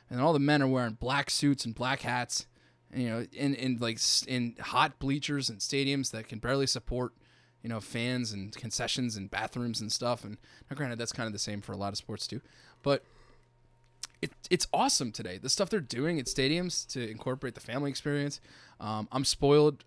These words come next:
<laughs> I kinda just realized this having attended a, a Brooklyn Nets game.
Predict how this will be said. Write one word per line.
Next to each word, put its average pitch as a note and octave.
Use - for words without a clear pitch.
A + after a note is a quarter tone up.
<laughs> -
I -
kinda C3+
just B2
realized C3
this B2+
having A#2
attended A#2+
a, A2
a A2
Brooklyn A2
Nets C3
game. C#3+